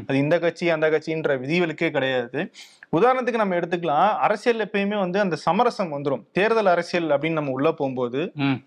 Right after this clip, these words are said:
Speaker 1: அதிகாரம் அப்படின்ற ஒரு இடத்துக்கு போகும்போது, கொள்கை அப்படிங்கிறதுல இடத்துல ஒரு சமரசம் செய்யறது இயல்பா நடக்கிறது தான்.
Speaker 2: ஓகே.
Speaker 1: ஆ, உதாரணத்துக்கு நம்ம திராவிட கழகம் எடுத்துக்குவோம். திராவிடர்
Speaker 2: ம்.
Speaker 1: கழகம்.
Speaker 2: ம்.
Speaker 1: அதுல இருந்து வந்தது தான், ஆ, திமுக.
Speaker 2: ஆமா.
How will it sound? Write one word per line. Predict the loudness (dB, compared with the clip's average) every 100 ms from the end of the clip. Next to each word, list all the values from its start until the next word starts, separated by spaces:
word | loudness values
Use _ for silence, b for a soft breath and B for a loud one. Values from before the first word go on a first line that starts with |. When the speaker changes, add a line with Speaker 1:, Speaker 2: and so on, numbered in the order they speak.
| _
Speaker 1:
அதிகாரம் | 0 2 4 4 2 -2
அப்படின்ற | -4 -2
ஒரு | 0 2
இடத்துக்கு | 2 0 -4 -4
போகும்போது, | -6 -6 -4 -4 -2 -4 -4 _
கொள்கை | 0 0 2 0 0
அப்படிங்கிறதுல | -2 -2 0 0 0 0
இடத்துல | 0 0
ஒரு | 0
சமரசம் | -2 -2 0 -2 -4
செய்யறது | -2 -2 -2 -4
இயல்பா | -4 -2 0 -2
நடக்கிறது | -2 -6 -4 -6 -4
தான். | -6 -6 -6
Speaker 2:
ஓகே. | -4 -4 -2 -2 0
Speaker 1:
ஆ, | 2 4
உதாரணத்துக்கு | 4 4 2 -2 -2
நம்ம | -2 2 2 2 0
திராவிட | 2 2 2 0
கழகம் | 0 -2 -2 -6
எடுத்துக்குவோம். | -6 -8 -8 -8
திராவிடர் | -2 0 0
Speaker 2:
ம். | -4
Speaker 1:
கழகம். | -6 -8 -14 b
Speaker 2:
ம். | -4 -4 -6 _
Speaker 1:
அதுல | 0 2 4 4
இருந்து | 4 2
வந்தது | 2 0 2
தான், | 2 0 -2 -2
ஆ, |
திமுக. | -2 0 0 -2 -6 -8 -4
Speaker 2:
ஆமா. | -2 -2 -2